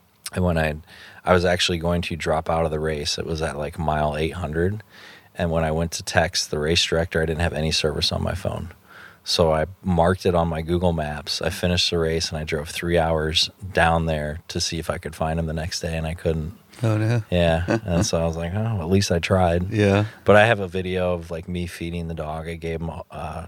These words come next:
Speaker 1: two packages of crackers. I'm like, "Here you go." Like, he was so sweet. But so dealing with dogs, talk to them in a good manner. Uh, if that doesn't work, I usually, then I s-,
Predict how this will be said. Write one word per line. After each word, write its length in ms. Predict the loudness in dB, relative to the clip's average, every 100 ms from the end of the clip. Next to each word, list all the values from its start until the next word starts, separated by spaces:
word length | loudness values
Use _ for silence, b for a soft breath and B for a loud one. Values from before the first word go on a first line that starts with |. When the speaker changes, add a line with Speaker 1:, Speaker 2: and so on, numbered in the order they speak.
| -12
Speaker 1:
two 160 | -6 -2
packages 560 | -2 -2 -6 -8 -8
of 100 | -10
crackers. 720 | -8 -8 -8 -10 -6 -4 -6 -8 B B B B B _
I'm 80 | -4
like, 140 | -2
"Here 180 | -2 -4
you 100 | -2
go." 340 | 0 0 0 -2
Like, 160 | -4
he 120 | -2 0
was 120 | 2
so 200 | 2 2
sweet. 400 | 2 2 2 0 -4
But 140 | -4 B B
so 160 | 2 4
dealing 280 | 6 4 2
with 100 | 4
dogs, 460 | 6 6 4 -4 B B B B
talk 340 | -4 -2 -2 -2
to 100 | 0
them 560 | 2 4 2 0 -4 -4
in 80 | -2
a 60 | 2
good 200 | 2 2
manner. 420 | 2 2 0 -2 -6 B B B B B B _ _ -20 _ _ _ _ _ _ _ _ _ 0
Uh, 340 | 2 4 2
if 160 | -2 4
that 240 | 4 6
doesn't 300 | 4 2 2
work, 340 | 2 4 2 0
I 60 |
usually, 440 | -2 0 -2 -2 0
then 180 | 0 2
I 100 | 2
s-, 180 | -2